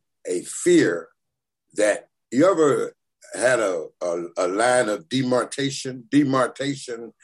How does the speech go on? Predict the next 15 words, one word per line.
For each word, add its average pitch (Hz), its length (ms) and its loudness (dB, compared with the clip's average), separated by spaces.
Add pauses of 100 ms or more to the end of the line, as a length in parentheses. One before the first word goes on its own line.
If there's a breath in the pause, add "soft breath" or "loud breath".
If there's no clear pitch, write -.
(400 loud breath)
Eh, 101 280 2 (160)
uh, 87 340 0 (400)
I 120 120 2
was 127 200 2
straddling 127 520 0
that 113 200 -2
line. 107 380 -2 (280)
I 104 120 2
was, 98 320 -6
uh, 87 340 -4 (340)
there 135 480 2
and 104 120 -4
I 90 140 -2
wasn't 85 500 -6
there. 73 300 -4